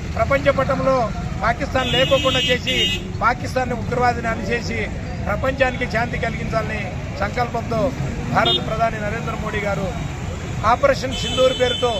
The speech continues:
ఇప్పటికే దాడి చేసిన మొత్తం ముస్కరులను మబ్బి-, మట్టుపెట్టడం జరిగింది. అయితే బార్డర్లో నిరంతరం మన,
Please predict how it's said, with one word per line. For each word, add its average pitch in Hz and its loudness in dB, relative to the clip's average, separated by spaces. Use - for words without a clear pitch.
ఇప్పటికే 254 2
దాడి 247 2
చేసిన 233 -2
మొత్తం 233 0
ముస్కరులను 247 2
మబ్బి-, 208 -4
మట్టుపెట్టడం 247 0
జరిగింది. 196 -2
అయితే 240 2
బార్డర్లో 254 2
నిరంతరం 269 2
మన, 233 2